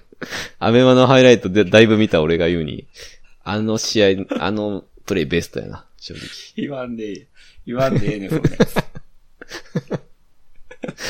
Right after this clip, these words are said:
Speaker 1: <laughs> うん。
Speaker 2: いやいや、ほんますごい。あのー、めっちゃ引いて守ってる状態やん、オランダが。
Speaker 1: あ、そうね。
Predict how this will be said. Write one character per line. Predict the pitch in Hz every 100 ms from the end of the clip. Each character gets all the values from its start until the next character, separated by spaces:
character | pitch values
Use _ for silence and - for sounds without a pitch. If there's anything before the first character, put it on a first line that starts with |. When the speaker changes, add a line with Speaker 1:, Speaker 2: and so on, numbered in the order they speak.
| - 226 156 -
Speaker 1:
<laughs> | 120 _ - - - - _ -
う |
ん。 | 120 - 98 _
Speaker 2:
い | -
や | 110
い | 104
や、 | 98 104
ほ | 110
ん | 110 117 113
ま | 117
す | 113
ご | 101
い。 |
あ | 101
の | 101 95 92 95 92 80
ー、 | _ _ _ _ 117
め | 127
っ | - _
ち | - 147
ゃ |
引 | - 170
い | 123
て | 98
守 | 90 92 92 90
っ |
て | -
る | 92
状 | 87 95
態 | 98 92
や | 80
ん、 |
オ | 80
ラ | 80
ン | 78
ダ | 80
が。 | 76 - _ _ _ _ _ _ _ -
Speaker 1:
あ、 | -
そ | 123 92
う |
ね。 | 87 110 -